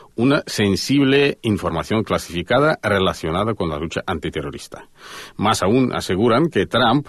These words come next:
ha abierto una crisis de confianza con sus aliados al revelar material secreto a Rusia.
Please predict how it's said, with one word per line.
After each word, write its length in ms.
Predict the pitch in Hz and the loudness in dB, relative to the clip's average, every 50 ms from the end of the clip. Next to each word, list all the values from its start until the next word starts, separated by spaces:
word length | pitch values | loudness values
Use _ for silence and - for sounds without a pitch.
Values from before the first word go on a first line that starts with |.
| - 98 | -8 -6
ha 160 | - 107 104 | -2 0 0
abierto 380 | 104 98 95 113 131 127 - 135 | 2 2 2 2 2 2 2 2
una 180 | 117 107 98 90 | 2 4 2 2
crisis 640 | - - 120 160 170 127 - - 107 107 - - | 2 2 2 4 2 2 0 -2 -4 -4 -4 -4
de 100 | 92 87 | -6 -4
confianza 580 | 87 90 85 82 - 117 113 113 - - 151 139 | -4 -4 -4 -2 -2 0 0 0 0 0 -2 -2
con 140 | - 101 | 0 -2
sus 220 | 90 - 92 - 101 | -2 -2 -2 -2 0
aliados 480 | 95 101 110 117 117 135 160 147 - - | 0 2 4 4 4 4 2 0 -2 -2
al 340 | - 101 110 143 165 - - | 0 2 4 4 2 0 -2
revelar 460 | - - 92 98 92 87 87 92 101 104 | -2 -2 0 2 2 2 2 2 2 2
material 400 | 104 95 87 92 87 98 98 87 | 0 0 0 0 0 0 -2 -2
secreto 380 | - 98 - 127 127 - - | -4 -4 -2 -2 0 2 2
a 60 | 120 | 2
Rusia. 380 | 127 165 190 - - 80 76 - | 2 2 2 0 -2 -4 -6 -6